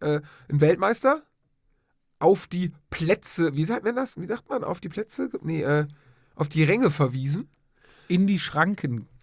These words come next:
Speaker 1: Da war ich ein bisschen stolz drauf, weil der abgeht wie, was weiß ich, ein geölter Blitz momentan. Und da war ich, ich war ein bisschen stolz.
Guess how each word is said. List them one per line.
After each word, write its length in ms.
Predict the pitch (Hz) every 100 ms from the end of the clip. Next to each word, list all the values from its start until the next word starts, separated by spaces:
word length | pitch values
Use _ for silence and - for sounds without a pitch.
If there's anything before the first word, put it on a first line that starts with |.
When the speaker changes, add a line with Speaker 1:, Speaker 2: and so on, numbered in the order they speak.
| - - _ _ _
Speaker 1:
Da 100 | 254
war 100 | 392
ich 60 | -
ein 40 |
bisschen 180 | 330 285
stolz 280 | 339 226 -
drauf, 240 | 143 120 -
weil 180 | 165 196
der 280 | 202 190
abgeht 440 | 233 - 240 202 185
wie, 320 | 220 277 202 _ _ _ _ _ _ _ _ _
was 200 | - 175
weiß 160 | 180 185
ich, 80 | 160
ein 160 | 170
geölter 380 | 165 190 262 196
Blitz 200 | 175 -
momentan. 520 | 151 131 135 135 196
Und 60 | 170
da 100 | 170
war 120 | 226
ich, 160 | 285 220
ich 120 | 220
war 80 | 339
ein 160 | 403
bisschen 300 | 392 359 392
stolz. 360 | - 190 127